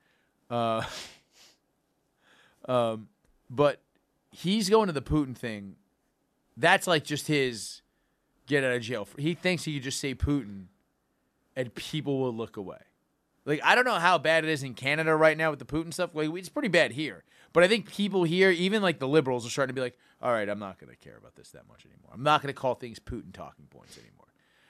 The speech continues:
The Putin talking points thing is just, like, the fact that Trudeau is just like, "Yep, I just do this now."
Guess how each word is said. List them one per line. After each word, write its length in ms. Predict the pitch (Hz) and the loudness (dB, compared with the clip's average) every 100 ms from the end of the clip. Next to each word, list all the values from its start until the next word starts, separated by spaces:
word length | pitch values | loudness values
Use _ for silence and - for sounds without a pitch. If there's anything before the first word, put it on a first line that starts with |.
| _ | _
The 80 | 113 | -4
Putin 280 | 135 233 208 | 0 0 2
talking 380 | 160 175 175 170 | 4 4 2 -6
points 400 | 185 190 151 - | -6 -6 -8 -8
thing 420 | - 190 202 202 | -2 -2 -2 -6
is 240 | 143 127 | -6 -6
just, 280 | 104 135 - | -6 -8 -4
like, 300 | 131 120 110 | -4 -4 -4
the 80 | 123 | -2
fact 260 | 156 185 190 | 2 2 2
that 100 | 151 | -6
Trudeau 380 | - 135 143 143 | -2 2 4 2
is 60 | |
just 120 | 123 | -4
like, 140 | 135 135 247 | -10 -6 -4
"Yep, 220 | 254 _ | -4 _
I 80 | 190 | 0
just 120 | 208 | 0
do 120 | 175 147 | 0 0
this 200 | 143 107 | 0 -4
now." 220 | 78 | -18